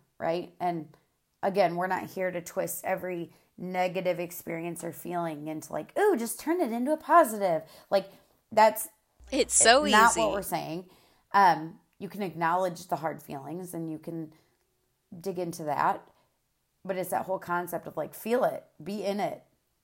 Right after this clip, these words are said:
Speaker 1: get curious, dig in. But if it's not telling you anything helpful, you don't need to live in that, right? So I think there's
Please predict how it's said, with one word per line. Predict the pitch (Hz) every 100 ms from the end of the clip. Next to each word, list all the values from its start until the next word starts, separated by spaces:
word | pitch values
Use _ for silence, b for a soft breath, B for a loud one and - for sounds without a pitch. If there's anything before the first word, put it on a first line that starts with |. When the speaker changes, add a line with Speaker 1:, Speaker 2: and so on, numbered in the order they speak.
| _ 175
Speaker 1:
get | 202 -
curious, | 190 165 185 202 233 - -
dig | 156 196 175
in. | 170 190 254 262 _ _ _ _ _ _ _ _ -
But | 208
if | 202
it's | 180
not | 190 185 196 -
telling | 202 214
you | 202
anything | 196 175 175
helpful, | 160 165 - 226 240 247 _ _ -
you | 190
don't | 202
need | 196 175
to | 165
live | 165 143
in | 131
that, | 71 - _ _ _ _
right? | - 170 196 - _ _ _ _ _ _ _ _ -
So | 190
I | 165
think | 175 170
there's | 170 170